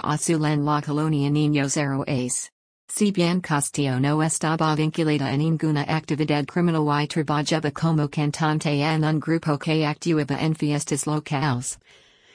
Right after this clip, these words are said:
las autoridades creen que Edson está vinculado a uno de los carteles de la droga que operan en la ciudad.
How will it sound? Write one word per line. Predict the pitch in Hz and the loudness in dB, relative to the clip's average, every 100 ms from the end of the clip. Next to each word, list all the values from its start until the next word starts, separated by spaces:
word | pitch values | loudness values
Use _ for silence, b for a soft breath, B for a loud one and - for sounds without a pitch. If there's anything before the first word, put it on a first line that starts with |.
| b | b
las | - 165 165 - | 0 2 2 -2
autoridades | 160 160 160 151 135 131 | -2 2 2 2 0 -2
creen | - 165 175 180 | -4 0 0 0
que | 170 156 | 0 0
Edson | 151 156 - 143 | 0 0 -2 0
está | 139 - 151 151 | 0 0 0 0
vinculado | 165 175 180 165 165 139 | 0 0 0 0 2 0
a | 120 - - | 0 -4 0
uno | 165 165 | 0 0
de | 151 143 | 0 2
los | 143 156 - | 2 0 -2
carteles | 156 147 165 151 143 - | -4 -2 0 0 0 -2
de | 147 | 0
la | 147 156 | 2 0
droga | 156 156 160 139 139 | 0 -2 0 -2 -2
que | 160 147 | 0 0
operan | 147 156 - 165 151 | 0 -2 0 0 2
en | 156 156 | 2 2
la | 139 147 | 2 0
ciudad. | 156 135 120 117 147 117 127 | 0 0 0 -2 -4 -4 -6